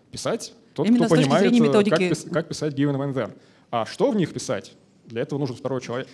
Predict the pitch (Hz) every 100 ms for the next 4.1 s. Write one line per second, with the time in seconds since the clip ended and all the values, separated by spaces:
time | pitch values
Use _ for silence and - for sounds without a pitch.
0 | - 143 175 113 98 123 117 107 151 135
1 | 127 156 127 139 135 151 135 131 123 143
2 | 156 104 131 120 - 110 - 139 - 170
3 | 147 135 139 123 110 120 131 127 139 104